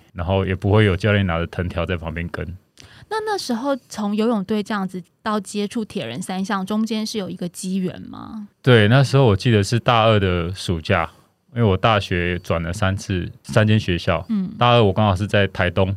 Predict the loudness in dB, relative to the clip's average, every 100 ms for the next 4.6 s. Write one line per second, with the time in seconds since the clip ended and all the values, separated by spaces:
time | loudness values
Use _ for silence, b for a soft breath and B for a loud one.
0 | -4 -2 0 2 0 0 -4 -10 -14 _
1 | 0 2 4 4 4 4 4 4 2 4
2 | 4 6 6 6 4 4 4 2 0 2
3 | 2 2 -2 0 0 2 2 4 2 0
4 | -4 -4 0 0 0 -2